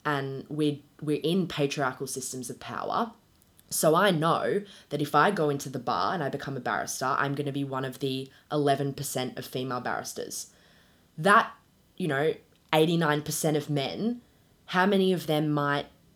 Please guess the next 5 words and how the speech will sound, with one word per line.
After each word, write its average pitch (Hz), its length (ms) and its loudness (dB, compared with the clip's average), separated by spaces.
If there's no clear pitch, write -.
engage 151 400 2
in 147 60 0
sexual 147 360 -4
misconduct, 139 720 -6
and 139 400 -6